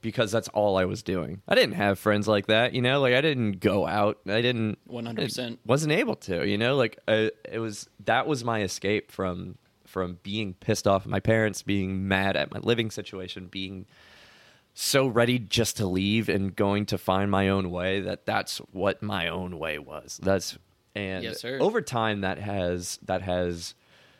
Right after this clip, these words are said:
Speaker 1: I'm not gonna say deteriorated, you know, it's, it's just taken, uh, a spot on the back burner. And I am a person who desperately wants to find that thing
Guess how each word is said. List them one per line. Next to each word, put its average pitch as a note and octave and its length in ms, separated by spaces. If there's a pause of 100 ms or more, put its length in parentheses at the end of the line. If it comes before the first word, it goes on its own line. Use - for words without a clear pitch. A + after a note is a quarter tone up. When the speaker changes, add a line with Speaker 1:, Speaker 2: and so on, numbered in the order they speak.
(440)
Speaker 1:
I'm F3+ 100
not C#3 120
gonna G#2+ 140
say - 160
deteriorated, F2+ 840 (140)
you G#2+ 160
know, G2 220
it's, - 420
it's A#2 140
just D#3 220
taken, A2 520 (1000)
uh, G2 300
a G#2 60
spot - 480
on G2 160
the F2 80
back G2+ 340
burner. F2+ 460
And F#2 400 (1500)
I D3+ 200
am A#2+ 500
a G#2+ 80
person A2 560
who G2+ 640 (500)
desperately C3 480
wants G#2 420
to A#2+ 120
find G2+ 640
that F#2+ 340
thing - 460